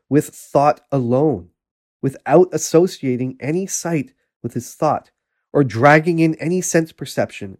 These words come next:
with his reasoning, but who, using pure thought alone, tries to track down each reality pure and by itself, freeing himself as far as possible from eyes and ears, and in a word, from the whole body,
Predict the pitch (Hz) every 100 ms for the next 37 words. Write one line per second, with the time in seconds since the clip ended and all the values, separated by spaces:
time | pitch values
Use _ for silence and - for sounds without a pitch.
0 | - 113 - 117 117 135 131 98 87 85
1 | _ _ _ _ _ _ - - - 233
2 | 170 104 - _ _ 147 156 160 - -
3 | 180 226 220 185 185 147 156 175 160 101
4 | 90 _ _ _ - 156 175 - 156 -
5 | 156 170 - 165 156 151 160 196 - 156
6 | 139 127 113 107 - - 151 160 147 139
7 | 120 - 135 107 - _ _ _ _ _
8 | - 160 247 269 165 127 - 110 - -
9 | - 147 135 - - 196 - 131 113 123
10 | 104 - 123 123 131 - _ 117 120 113
11 | 127 _ _ _ 110 120 143 139 202 143
12 | 104 - _ _ 160 151 135 147 123 120
13 | 156 156 90 82